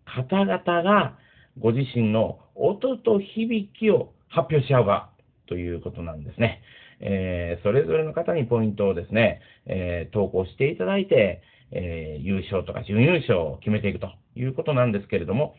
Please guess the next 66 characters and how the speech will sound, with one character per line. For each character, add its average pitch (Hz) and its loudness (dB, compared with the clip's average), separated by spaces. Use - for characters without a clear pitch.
ま 156 2
あ、 - -6
こ - 2
れ 262 2
は 247 2
本 311 -4
来、 104 2
え 120 0
ー、 - -12
そ 82 0
う - -2
い - -2
っ - -14
た 139 0
順 196 0
位 165 0
を 123 0
決 - -6
め 156 2
る 165 -6
と 143 -4
い 147 -2
う 147 -10
こ 190 -8
と 170 2
で 143 0
は 151 0
な 127 -2
く 113 -6
て、 104 0
ク 220 4
オ 226 6
リ 220 -4
テ 202 -6
ィ 208 2
を 202 2
い - -8
か 226 0
に 233 -2
高 151 -2
め 143 0
続 123 -2
け 123 4
る 101 0
か、 101 0
も 170 2
し - -8
く 190 -2
は、 175 4
え - -2
ー、 - 2
他 214 0
の 277 -2
講 220 4
師 139 -6
の 110 0
方 104 0
々 104 -4
が 92 -2
ど 139 2
の 247 2
よ 311 -6
う 302 -8
な 254 -4
形 120 -2
で 107 2